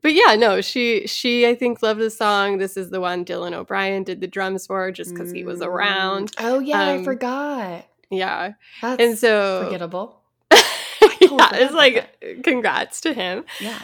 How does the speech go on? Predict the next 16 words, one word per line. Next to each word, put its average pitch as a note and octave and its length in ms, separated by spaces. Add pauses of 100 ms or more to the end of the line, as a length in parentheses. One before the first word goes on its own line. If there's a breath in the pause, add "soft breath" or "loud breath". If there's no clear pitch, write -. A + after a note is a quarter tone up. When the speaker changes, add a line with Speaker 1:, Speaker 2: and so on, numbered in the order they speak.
Speaker 1:
Um, A3+ 500 (100)
I B3 100
think C4+ 200
it's C#4+ 140
one A3+ 100
of G#3+ 80
the G3+ 80
more F#3+ 180
mixed F#3+ 320
songs F#3 540 (160)
reviewed F3+ 480
on F3+ 220
the F#3 140
album. F#3 500 (160)
Speaker 2:
Mm-hmm. E3+ 260
Speaker 1:
Um, F3 560